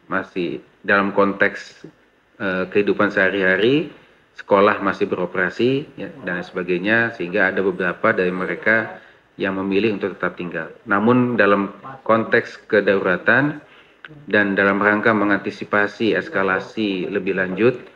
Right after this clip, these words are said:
kami kembali menyampaikan himbauan, ya, kepada seluruh W N I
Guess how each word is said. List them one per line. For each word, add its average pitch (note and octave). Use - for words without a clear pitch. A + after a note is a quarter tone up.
kami G#2+
kembali G#2
menyampaikan G#2
himbauan, F#2+
ya, F2+
kepada G2+
seluruh G2+
W F#2+
N F#2
I B2+